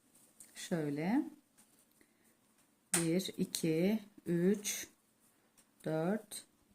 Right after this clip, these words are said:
beş zincir çekiyorum. Arkaya dönüyorum. Tam dibindeki, e, yere değil, üç atlayıp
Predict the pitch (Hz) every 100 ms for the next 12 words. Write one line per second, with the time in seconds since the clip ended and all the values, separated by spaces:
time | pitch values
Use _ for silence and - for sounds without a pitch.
0 | - 202 202 - 170 151 151 - 226 220
1 | 214 214 254 269 - - - _ 233 220
2 | 208 - 165 120 87 - - - _ _
3 | - - - _ - 277 311 302 254 214
4 | 233 220 214 220 202 196 262 - - _
5 | _ _ _ _ _ _ _ _ - 185
6 | 180 175 175 190 190 175 180 180 185 240
7 | - - _ _ _ _ _ _ _ _
8 | _ _ - 277 - - - _ _ -
9 | 208 - 185 196 226 -